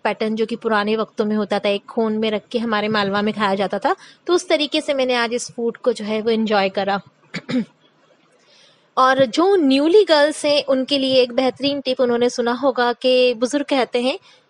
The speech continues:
पति के दिल का रास्ता उसके पेट से होके गुजरता है। तो बिलाशुबा आज तो Google है, इतनी एडवांस टेक्निक्स हमारे पास है कि हम recipe जो है फ़ौरन सीख सकते हैं और उम्दा सीख सकते हैं। तो अपने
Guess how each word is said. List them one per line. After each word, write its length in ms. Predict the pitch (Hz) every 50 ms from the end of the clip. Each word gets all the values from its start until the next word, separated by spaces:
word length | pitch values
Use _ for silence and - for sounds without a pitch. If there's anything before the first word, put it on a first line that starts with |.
| _ _ _ _ _ _ _ -
पति 220 | - 262 - 349
के 400 | 330 - 320 320 330 339 359 370 - -
दिल 220 | 220 208 277 294 311
का 100 | - 330
रास्ता 360 | 294 277 262 254 - - 285
उसके 240 | 277 269 - - 277
पेट 260 | - 254 240 254 247
से 140 | - - 294
होके 220 | 247 220 - 240
गुजरता 420 | 214 214 196 208 190 185 185 - 196
है। 100 | 196 196
तो 260 | - 277 277 285 262
बिलाशुबा 680 | - 202 208 214 269 285 330 359 - - 277 233 247
आज 360 | 233 233 233 233 233 - - - -
तो 80 | 285 285 277 262 233 220
Google 280 | 233 226 220 254 285 302
है, 240 | 269 254 247 269 277 - _ - - _ _ -
इतनी 260 | 262 - 277 285 294
एडवांस 500 | 285 262 220 233 233 220 233 269 302 -
टेक्निक्स 440 | - 311 269 - 277 285 269 - -
हमारे 260 | 269 254 247 247 247
पास 340 | 254 - 247 240 247 240 -
है 80 | 262 254
कि 120 | - 269
हम 220 | 247 247 240 233 240
recipe 400 | 233 226 - - 247 - 240 233
जो 140 | - 233
है 240 | 226 214 240 226 220
फ़ौरन 340 | 220 - 262 247 247 262 269
सीख 220 | 254 - 254 -
सकते 340 | - - 254 240 - - 247
हैं 60 | 240
और 80 | 240 240
उम्दा 300 | 226 240 226 220 226 233
सीख 200 | 233 - 240 208
सकते 320 | - - 233 214 - 226
हैं। 80 | 233 233
तो 80 | 254 247
अपने 280 | - 240 247 247 262